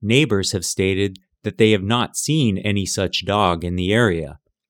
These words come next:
The residents were informed that community cluster mailboxes would be installed at the end of their block, but the mailboxes were delayed for several weeks.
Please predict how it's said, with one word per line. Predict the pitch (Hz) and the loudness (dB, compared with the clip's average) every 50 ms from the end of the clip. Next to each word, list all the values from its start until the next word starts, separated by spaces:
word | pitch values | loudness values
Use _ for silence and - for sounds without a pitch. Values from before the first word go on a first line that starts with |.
| _ _ _ _ _ _ _ _ | _ _ _ _ _ _ _ _
The | - 104 | -2 2
residents | 107 123 123 107 117 110 117 110 107 - | 4 4 4 4 4 2 2 0 0 -2
were | - 104 101 | -2 -2 0
informed | 95 85 - - 131 127 123 117 101 95 | -2 -2 -2 0 2 4 4 4 2 0
that | 98 95 - | -2 -4 -6
community | - 101 104 107 107 101 98 87 92 | -6 -4 0 0 0 0 0 -2 -4
cluster | - - - - 113 110 - - - 95 | -8 -6 -2 -2 0 0 0 -2 -2 -2
mailboxes | 87 95 113 131 139 120 92 95 90 90 - - - - 98 95 92 87 90 | -2 0 2 2 2 2 2 0 0 -2 -2 -6 -4 -2 -2 -2 -2 -4 -4
would | 95 98 92 | -2 -4 -2
be | 82 98 95 92 | -2 -2 -2 -2
installed | 90 87 - - - 117 120 117 101 87 82 87 | -2 -2 -4 -2 0 2 2 2 2 0 0 -2
at | 90 90 - | -4 -4 -2
the | 95 92 | 0 0
end | 95 92 90 | 0 0 -2
of | 87 90 | -4 -2
their | - 87 85 80 | -2 -2 -2 -2
block, | 78 - 113 120 123 101 87 87 92 - _ _ _ _ _ _ _ _ _ - | -2 -2 0 2 2 0 0 -2 -6 -16 _ _ _ _ _ _ _ _ _ -2
but | 113 110 - | -2 0 0
the | 113 | 0
mailboxes | 98 104 117 131 135 117 110 101 104 95 - - 104 101 92 87 | 0 2 2 2 2 2 2 0 0 -2 -4 -4 -4 -4 -4 -4
were | 90 95 90 | -4 -4 -4
delayed | 78 92 92 104 117 120 113 98 90 82 80 | -2 -2 -2 2 2 4 4 4 2 -2 -4
for | - 95 | -8 -8
several | 85 - - 101 92 85 90 87 85 | -6 -4 -4 -4 -2 -2 -2 -2 0
weeks. | 87 117 120 - - _ - - - - | 2 0 0 0 -4 _ -10 -10 -10 -12